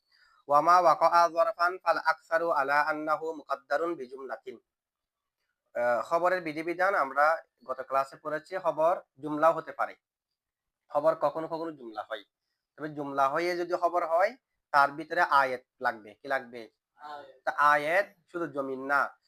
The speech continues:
Speaker 1: জমির হতে পারে, আলিফ লাম হতে পারে, ইসমে জাহের হতে পারে, ওয়াদুল মুজহার মাউদিয়াল মুজমার হতে পারে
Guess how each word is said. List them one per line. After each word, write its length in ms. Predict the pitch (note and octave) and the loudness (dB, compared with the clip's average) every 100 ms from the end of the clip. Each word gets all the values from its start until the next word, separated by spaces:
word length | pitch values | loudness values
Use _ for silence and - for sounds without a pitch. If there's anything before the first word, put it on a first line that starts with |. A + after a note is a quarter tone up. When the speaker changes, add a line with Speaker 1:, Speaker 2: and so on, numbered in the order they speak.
| _ - | _ -10
Speaker 1:
জমির 260 | C#3+ C#3+ C#3 | -6 -4 -4
হতে 200 | D3 D3+ | -2 0
পারে, 460 | D3 D3 C#3+ C#3+ - | 2 2 -2 -4 -6
আলিফ 200 | C3 - | -10 -8
লাম 180 | C3 C3+ | -8 -6
হতে 180 | C#3+ C#3+ | -8 -2
পারে, 420 | C#3+ C#3+ D3 C#3+ | 0 2 0 -2
ইসমে 280 | C3+ C#3+ C#3+ | -8 -8 -4
জাহের 340 | C#3 C3+ C#3+ | -2 -2 -2
হতে 200 | D3 C#3+ | -4 -6
পারে, 360 | C#3+ C#3 C#3+ C#3+ | -2 -2 0 -4
ওয়াদুল 500 | C#3 C#3 D3 D3 D3+ | -4 -6 -6 -14 -14
মুজহার 520 | C#3+ C3+ B2+ D3 D3 | -16 -12 -4 -2 0
মাউদিয়াল 480 | C#3+ C#3+ C#3+ C#3+ D3 | -2 -6 -6 -6 -6
মুজমার 380 | C#3 B2+ B2+ C3+ | -8 -10 -6 -6
হতে 200 | C#3+ C#3+ | -6 -2
পারে 340 | C#3+ C#3+ C#3 | 0 2 0